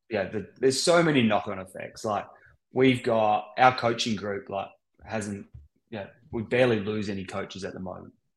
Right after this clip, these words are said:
because they love the environment that they're in. You know, when we were losing members all the time, we had a pretty high turnover of, of coaches as well. Um, so there's, yeah, like, there's so many benefits to, to keeping your members around. And it's not,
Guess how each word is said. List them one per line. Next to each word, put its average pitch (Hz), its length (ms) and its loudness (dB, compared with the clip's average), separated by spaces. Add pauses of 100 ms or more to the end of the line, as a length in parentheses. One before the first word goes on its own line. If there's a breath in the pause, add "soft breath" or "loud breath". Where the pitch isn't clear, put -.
(220)
because 110 240 -2
they 110 140 2
love 110 300 4
the 107 80 -4
environment 101 580 -4
that 87 180 -10
they're 92 180 -10
in. 101 320 -8 (400 soft breath)
You 98 100 -8
know, 95 60 -6
when 123 280 4
we 113 140 4
were 113 320 2
losing 107 440 -2
members 98 320 -6
all 92 120 -10
the 87 100 -12
time, - 260 -10
we 139 120 2
had 127 120 6
a 101 140 0 (320)
pretty 104 360 -6 (480)
high 110 280 4
turnover 101 640 -4
of, 92 320 -6 (100)
of 92 200 -10
coaches 101 500 -10
as 92 100 -16
well. 123 300 4 (680 soft breath)
Um, 95 420 -6
so 139 180 0
there's, 165 400 4
yeah, 101 80 -6 (300)
like, 113 160 -10
there's 123 180 -2
so 135 180 6
many 101 160 2
benefits 95 560 -8
to, 92 200 -10 (140)
to 101 100 -6
keeping 101 340 -6
your 95 100 -6
members 92 360 -6
around. 92 260 -6
And 147 140 2
it's - 180 -2
not, 151 260 6